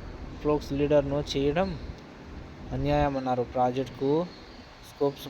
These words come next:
పాయింట్స్ ఎందుకు మార్చాల్సి వచ్చిందో కేసీఆర్ అసెంబ్లీకి వచ్చి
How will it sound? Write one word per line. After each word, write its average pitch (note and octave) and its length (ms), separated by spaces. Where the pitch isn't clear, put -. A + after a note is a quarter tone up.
పాయింట్స్ C#3 340
ఎందుకు C#3 580
మార్చాల్సి C3+ 680
వచ్చిందో C3+ 640
కేసీఆర్ C#3 540
అసెంబ్లీకి C#3 480
వచ్చి C#3 500